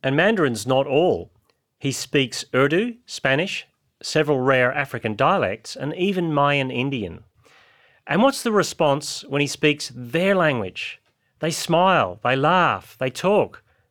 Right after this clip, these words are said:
they even eat together. The Bible calls Jesus the Word. God came to us speaking our language. Rather than wait for us to bridge the gap,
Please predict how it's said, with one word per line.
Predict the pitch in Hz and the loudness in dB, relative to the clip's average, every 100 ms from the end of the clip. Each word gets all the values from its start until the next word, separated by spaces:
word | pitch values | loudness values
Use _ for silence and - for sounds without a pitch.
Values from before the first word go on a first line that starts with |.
| _ - | _ -2
they | 160 | 0
even | 190 180 | 2 2
eat | 226 | 0
together. | - 160 127 98 - _ _ _ _ _ _ _ _ _ | -2 -2 -2 -4 -14 _ _ _ _ _ _ _ _ _
The | - | -4
Bible | 135 220 247 240 | 2 2 2 0
calls | - 156 147 - | 2 4 2 0
Jesus | 147 143 120 107 - - | 0 0 0 -6 -8 -12
the | 117 120 | -6 -2
Word. | 123 151 123 95 - _ _ _ 131 | 4 4 4 0 -10 _ _ _ -2
God | 131 135 131 | 0 0 -4
came | - 156 190 | -6 -2 -2
to | 190 131 | -4 -2
us | 107 107 - - _ _ - | -2 -2 -8 -12 _ _ -14
speaking | - - 185 196 175 160 | -12 -6 -2 -2 -2 0
our | 139 | 0
language. | 139 151 147 92 - - _ _ _ _ - | 2 0 -2 -6 -12 -16 _ _ _ _ 0
Rather | 160 214 214 | 2 2 0
than | 160 143 | 0 2
wait | 143 147 | 0 0
for | - 147 | 0 0
us | 135 - | 0 -2
to | 113 | -6
bridge | 135 131 - | 0 0 -2
the | - | -10
gap, | 101 113 156 | -4 -2 -2